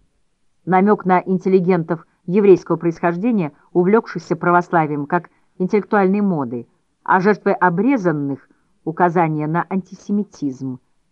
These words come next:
неотделимый от русской этнической религиозности. К тому же обрезанность самого слова иконична.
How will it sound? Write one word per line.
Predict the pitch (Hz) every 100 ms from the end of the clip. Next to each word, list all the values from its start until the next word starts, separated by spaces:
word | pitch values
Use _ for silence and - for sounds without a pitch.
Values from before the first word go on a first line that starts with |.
| -
неотделимый | 170 180 170 143 180 214 226 160
от | - 147 - 160
русской | 175 226 - - 147 127 160
этнической | 160 180 170 - 175 165
религиозности. | 165 170 170 156 127 113 127 123 _ 123 - _ _ _ _ _
К |
тому | - 170 151
же |
обрезанность | 170 175 156 180 170 135 127 120 - _ _ _ _ _ _ _ _ _
самого | - 156 156 156
слова | 156 165 143 135
иконична. | - 165 175 156 123 - - 123